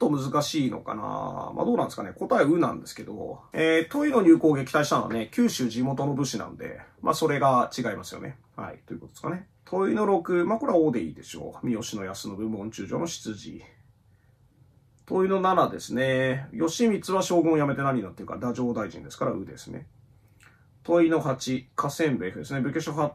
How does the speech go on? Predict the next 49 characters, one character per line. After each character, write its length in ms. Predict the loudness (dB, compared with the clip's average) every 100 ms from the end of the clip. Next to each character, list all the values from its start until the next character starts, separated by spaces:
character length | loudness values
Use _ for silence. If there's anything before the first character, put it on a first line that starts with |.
| -4
度 140 | -2
源 280 | -2 -2 0 0
那 60 |
令、 180 | -2 -4 -4
誤 320 | -2 -2 -4
っ 80 | -6 _
て 80 | -14
る 100 | -12
も 100 | -10
の 80 | -12
な 100 | -14
ん 160 | -16 -8
で、 340 | -6 -6 -8 _ _ -20 _ _ _
こ 100 | 6
れ 80 | 6
は 100 | 8
お 100 | 6
で 120 | 4
す 100 | 2
か 140 | -4
ね。 280 | -2 -2 -2 -2
寄 100 | 0
贈 160 | 0
の 120 | 0
条 140 | 2 2
文 120 | 4
の 80 | 4
文 160 | 6 6
言 140 | 4
が 80 | 2
修 160 | 0
正 120 | 0 0
さ 140 | 0
れ 60 | 0
る 80 |
こ 80 | -2
と 80 | -4
は 60 | -4
な 80 |
か 80 | -8
っ 60 | -10
た 80 | -8
わ。 380 | -2 -2 -2 -6
文 300 | -2 2 4
武 100 | 2
九 200 | -2 -2
馬 120 | -2
の 100 | -4
道 120 | -8